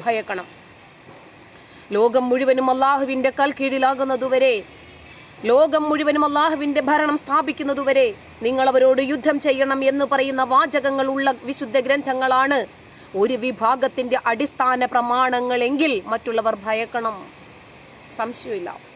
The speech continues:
അപ്പോൾ മറ്റു മതവിഭാഗങ്ങളെയൊക്കെ കൊന്നൊടുക്കുകയും ഒരു ഭാഗത്തു നിന്ന് നിർബന്ധിച്ച് മതം മാറ്റിക്കൊണ്ടിരിക്കുകയും മറ്റൊരു ഭാഗത്തു നിന്ന് ഭീഷണിയും പ്രലോഭനങ്ങളുമായി മുന്നോട്ട് പോകുമ്പോഴും തീർച്ചയായിട്ടും അതറിയുന്ന ആൾക്കാർ മറ്റുള്ളവർക്ക്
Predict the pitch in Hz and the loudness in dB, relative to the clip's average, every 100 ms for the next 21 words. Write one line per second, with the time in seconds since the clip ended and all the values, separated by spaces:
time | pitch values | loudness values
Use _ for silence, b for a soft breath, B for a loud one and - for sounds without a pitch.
0 | - - - - - - - - 254 277 | -20 -20 -20 -20 -20 -20 -10 0 2 2
1 | - - - 208 220 - 277 240 247 269 | -4 -20 -10 -4 -4 -2 0 2 0 -2
2 | 247 208 262 269 262 254 247 240 240 - | -2 0 0 0 0 2 2 2 -2 0
3 | 233 247 240 254 202 180 165 - - B | 2 2 2 -2 -2 -2 -6 -14 -20 B
4 | B B 208 254 254 262 262 262 262 262 | B B 0 2 2 2 2 0 -2 2
5 | 254 233 285 285 262 277 254 302 302 277 | 2 2 0 0 -2 0 0 2 0 -2
6 | 277 269 254 247 247 240 208 - B B | -4 -4 -4 -8 -2 -2 -2 -12 B B
7 | 214 214 262 220 233 247 277 262 254 247 | -4 -2 -2 0 -2 0 -2 -2 -2 -2
8 | 214 269 302 277 262 254 262 254 330 294 | -2 -4 -4 -4 -4 -2 0 2 2 2
9 | 269 254 254 247 240 240 247 269 262 262 | 0 0 0 0 -2 -2 0 0 0 0
10 | 254 254 254 254 202 B B B - 240 | 0 4 4 2 -2 B B B -6 -6
11 | - 277 247 233 240 233 - - 233 226 | -6 0 0 0 -2 -6 -8 -2 0 2
12 | 233 240 247 247 240 240 233 247 - 240 | 2 2 2 0 0 0 2 0 0 0
13 | 240 233 233 240 240 233 233 | 2 -2 -4 -4 -2 -2 -2